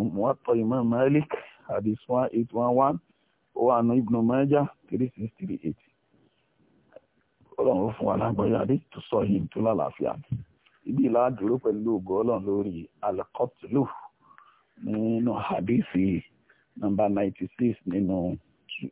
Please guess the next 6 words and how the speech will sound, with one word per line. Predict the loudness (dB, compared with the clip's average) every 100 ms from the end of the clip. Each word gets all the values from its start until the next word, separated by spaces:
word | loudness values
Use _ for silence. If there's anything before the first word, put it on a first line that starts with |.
| -14 _ _ -4
two | 0 0
hundred | 2 2 2 2
golden | 2 2 0
hadith. | -2 -4 -4 -6 -10 _ _ _ _ _
Tánàbí | -2 0 0 0 0
ní, | 0